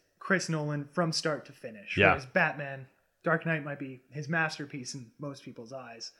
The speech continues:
Speaker 1: It's not quite his vision from start to finish like Inception would be.
Speaker 2: Yeah.
Speaker 1: So,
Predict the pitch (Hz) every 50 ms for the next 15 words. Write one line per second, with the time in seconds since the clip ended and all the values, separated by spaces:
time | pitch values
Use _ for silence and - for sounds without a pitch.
0 | _ _ _ _ _ _ _ _ _ _ _ _ - 185 175 180 214 185 180 -
1 | - 185 160 160 165 - 180 180 156 143 139 156 156 151 139 139 131 - 147 147
2 | - 151 131 123 - - - 131 123 120 - - 127 117 - 123 120 - - 120
3 | 113 - - 123 117 110 110 104 - 113 107 107 107 - - 113 127 123 107 90
4 | - - - - - - _ _ - - - 185 160 139 117